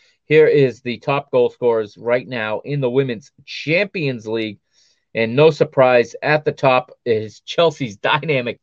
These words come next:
duo, Samantha Kerr and Pernille Harder. Uh, four goals for Kerr, three for Harder.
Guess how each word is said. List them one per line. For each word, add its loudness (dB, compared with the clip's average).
duo, 2
Samantha -2
Kerr 2
and -2
Pernille -2
Harder. 0
Uh, 0
four 2
goals 0
for -10
Kerr, -4
three -8
for -4
Harder. -2